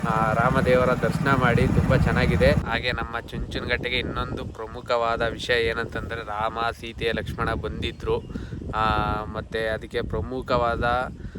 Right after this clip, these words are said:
ಆ, ಸ್ಥಳವಾಗಿ ನಮ್ಮ ಚುಂಚನಕಟ್ಟೆನ ಕರೀತಾರೆ. ಆ, ಬನ್ನಿ ನಮ್ಮ ಚುಂಚನಕಟ್ಟೆಗೆ ಒಂದಪ್ಪ ರಥೋತ್ಸವಕ್ಕೂ ಕೂಡ ಬನ್ನಿ, ನಾವು ಸಿಗ್ತೀವಿ. ಆ, ಯಾರೆಲ್ಲ ಮಿಸ್ ಮಾಡ್ಕೋತಿದ್ದೀರಾ ನಮ್ಮ ಚುಂಚನಕಟ್ಟೆ ರಥೋತ್ಸವನ, ಬನ್ನಿ ಈ ಸಲನಾದ್ರೂ.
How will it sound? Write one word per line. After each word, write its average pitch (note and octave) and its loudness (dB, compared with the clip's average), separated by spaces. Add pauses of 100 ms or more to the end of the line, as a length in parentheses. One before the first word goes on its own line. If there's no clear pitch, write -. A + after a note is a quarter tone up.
(220)
ಆ, G#2 -2
ಸ್ಥಳವಾಗಿ A#2+ 0
ನಮ್ಮ A2+ -6
ಚುಂಚನಕಟ್ಟೆನ A#2 -6
ಕರೀತಾರೆ. A#2 -2
ಆ, A2 -10
ಬನ್ನಿ A#2+ -8
ನಮ್ಮ A2 -8
ಚುಂಚನಕಟ್ಟೆಗೆ A2+ -6
ಒಂದಪ್ಪ G#2+ -6
ರಥೋತ್ಸವಕ್ಕೂ A#2+ -6
ಕೂಡ A#2 -4
ಬನ್ನಿ, A#2 -4
ನಾವು A2+ -6
ಸಿಗ್ತೀವಿ. A#2 -8 (560)
ಆ, G#2+ -6
ಯಾರೆಲ್ಲ A#2+ -2
ಮಿಸ್ A#2 -8
ಮಾಡ್ಕೋತಿದ್ದೀರಾ A#2+ -4
ನಮ್ಮ A2 -8
ಚುಂಚನಕಟ್ಟೆ A#2 -6
ರಥೋತ್ಸವನ, A2 -6
ಬನ್ನಿ A#2+ -6
ಈ A#2+ -4
ಸಲನಾದ್ರೂ. A2 -8